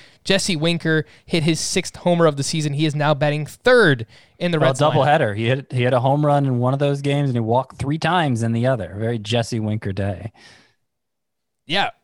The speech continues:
Speaker 1: I don't, I don't think there's much else to add except for those guys are really good. I, I hope you picked them up. They're,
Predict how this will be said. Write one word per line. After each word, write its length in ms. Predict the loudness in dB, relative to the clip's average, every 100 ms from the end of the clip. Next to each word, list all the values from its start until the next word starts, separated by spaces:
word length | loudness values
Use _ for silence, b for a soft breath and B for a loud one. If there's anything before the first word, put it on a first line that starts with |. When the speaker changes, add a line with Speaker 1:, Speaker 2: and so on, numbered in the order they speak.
| _
Speaker 1:
I 200 | -2 2
don't, 200 | 2 0
I 120 | 0 2
don't 100 | 2
think 100 | 2
there's 140 | 0
much 160 | 2 2
else 160 | 0
to 80 | 0
add 160 | 0 0
except 240 | 0 0
for 180 | 2 2
those 220 | 0 2
guys 240 | 2 0
are 40 | 0
really 200 | -2 0
good. 180 | 2 2
I, 200 | 0 -2
I 60 | -2
hope 140 | 0
you 60 | 0
picked 200 | -2 -2
them 100 | -2
up. 140 | -2
They're, 340 | 0 0 -2